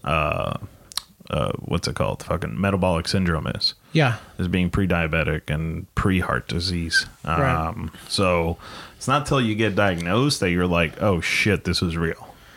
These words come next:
Speaker 1: Like, I could potentially live the rest of my life taking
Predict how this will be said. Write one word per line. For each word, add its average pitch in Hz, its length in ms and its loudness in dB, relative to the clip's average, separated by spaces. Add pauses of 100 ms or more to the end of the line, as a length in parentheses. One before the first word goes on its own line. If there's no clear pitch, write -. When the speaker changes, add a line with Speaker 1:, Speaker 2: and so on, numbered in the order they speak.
(120)
Speaker 1:
Like, 90 240 2 (340)
I 98 100 0
could 110 200 2
potentially 101 560 2
live 92 320 2
the 87 80 0
rest 87 260 0
of 90 60 -2
my 85 160 2
life 85 320 0
taking 85 440 -2